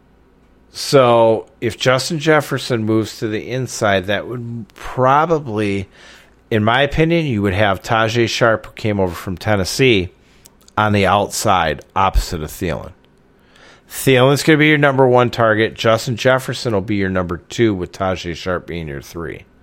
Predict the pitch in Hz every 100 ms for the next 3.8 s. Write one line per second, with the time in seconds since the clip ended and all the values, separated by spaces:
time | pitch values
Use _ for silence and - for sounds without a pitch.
0 | _ _ _ _ _ _ _ _ _ _
1 | _ _ _ _ _ _ _ _ _ _
2 | _ _ _ _ _ _ _ - 87 -
3 | _ _ 117 107 107 92 78 80